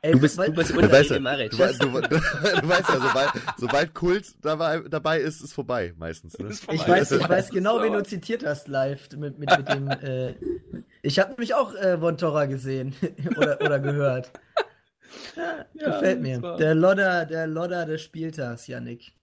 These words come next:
Speaker 4: Ja, das
Speaker 1: Herzlichen
Speaker 4: ist wirklich so.
Speaker 1: Glückwunsch.
Speaker 4: Ähm, ja,
Speaker 3: Ja,
Speaker 4: also,
Speaker 3: w-,
Speaker 4: Werder
Speaker 3: wurde erst
Speaker 4: Bremen.
Speaker 3: in, wurde halt erst in der Schlussphase so richtig interessant, ne?
Speaker 4: Richtig, genau.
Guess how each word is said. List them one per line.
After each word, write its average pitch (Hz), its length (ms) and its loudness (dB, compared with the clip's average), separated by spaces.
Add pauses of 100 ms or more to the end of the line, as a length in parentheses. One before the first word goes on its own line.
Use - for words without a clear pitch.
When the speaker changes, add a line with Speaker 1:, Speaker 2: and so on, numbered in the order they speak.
(180)
Speaker 4:
Ja, 143 140 -4
das 147 100 -2
Speaker 1:
Herzlichen 135 100 -6
Speaker 4:
ist 131 100 -4
wirklich 135 220 -2
so. 117 120 -6
Speaker 1:
Glückwunsch. - 240 -14 (1040)
Speaker 4:
Ähm, 175 580 4 (380)
ja, 180 260 6
Speaker 3:
Ja, 117 60 0
Speaker 4:
also, 151 360 -8
Speaker 3:
w-, 127 60 -12
Speaker 4:
Werder 175 160 -2
Speaker 3:
wurde 165 140 4
erst 156 200 2
Speaker 4:
Bremen. 147 240 -6
Speaker 3:
in, - 80 -20 (200)
wurde 135 200 2
halt 143 80 4
erst 135 160 0
in 143 60 -6
der 123 80 -2
Schlussphase 104 460 -4
so 82 80 -6
richtig 80 240 -10
interessant, 78 500 -16
ne? 104 200 -14 (360)
Speaker 4:
Richtig, 156 360 -4
genau. 139 400 -4